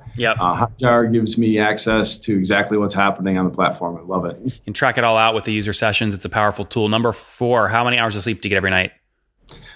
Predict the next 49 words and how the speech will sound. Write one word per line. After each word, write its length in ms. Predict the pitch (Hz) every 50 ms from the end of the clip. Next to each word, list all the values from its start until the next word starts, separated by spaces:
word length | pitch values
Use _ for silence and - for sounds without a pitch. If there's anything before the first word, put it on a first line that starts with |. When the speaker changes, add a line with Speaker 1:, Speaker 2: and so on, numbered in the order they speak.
| - -
Speaker 2:
About 180 | 110 123 127 127
six. 380 | - 120 95 - - - - - - 113
Speaker 1:
And 320 | 113 110 104 104 104 104
situation, 500 | - 107 - 113 110 107 104 - 120 110
married, 300 | 107 101 104 107 107 101
single, 260 | - 113 110 110 110
kids? 440 | - - 107 107 110 113 - - - - - - - - - - - - -
Speaker 2:
I've 140 | 113 113 113
got, 340 | 127 123 120 117 117 117 -
I'm 220 | 110 117 117 113
married. 340 | 117 120 131 147 151 160 147
I've 140 | 135 123 110
got, 280 | 123 123 120 113 - 98
as 120 | 98 -
far 120 | - 120
as 100 | 113 107
I 60 | 110 104
know, 340 | 113 131 139 147 156 147
I've 260 | 131 - - 107 104 104
got, 340 | 110 104 104 104 - -
uh, 180 | 101 107 101 104
two 420 | 101 - 135 135 135 135 135 135 127
high 180 | 127 127 123 120
school 420 | 123 - - 135 127 123 120 110
aged 400 | 113 117 120 110 110 - - -
kids, 280 | - 131 131 139 135 117
one 160 | 104 113 113
starting 280 | - - 113 107 107 101
college 400 | 113 110 107 110 110 98 - 101
next 280 | 101 98 - - -
year, 220 | 104 101 104 104 95
one 220 | 95 95 98 98
is 120 | 95 95
a 40 | 92
freshman 460 | - - 104 101 90 - - 92 90
that 120 | 87 90 -
plays 220 | - 85 87 -
hockey. 160 | - 82 82
Speaker 1:
That's 180 | 104 - - -
exciting. 460 | 123 - - - - 127 127 120 107
And 100 | 101 98
how 120 | 120 123 123
old 80 | 120
are 80 | 113 113
you? 220 | 113 113 101 90 - - - _ - - - - - _ _ _ _ _ _ -
Speaker 2:
I'm 320 | 117 131 139 139 135 135
just 360 | - - - 151 147 135 -
turned 260 | - 151 147 139 131 135
fifty-two. 540 | 143 135 139 135 131 - - - - -